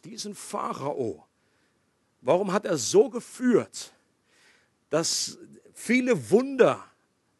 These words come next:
letztendlich sichtbar wurden? Weil durch die Plagen selbst, weil sie Teil wurden einer Erlösungsstory,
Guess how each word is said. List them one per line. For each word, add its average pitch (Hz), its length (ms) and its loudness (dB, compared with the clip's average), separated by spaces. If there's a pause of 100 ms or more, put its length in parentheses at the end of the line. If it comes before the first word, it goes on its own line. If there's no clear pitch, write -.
(260)
letztendlich 175 760 -2
sichtbar 147 580 -2
wurden? 127 300 -2 (1700)
Weil 190 380 4
durch 170 220 4
die 185 140 -6
Plagen 233 640 4
selbst, 180 680 4
weil 165 180 4
sie 165 120 -4
Teil 233 580 0
wurden 185 380 6
einer 175 400 0
Erlösungsstory, 180 1700 2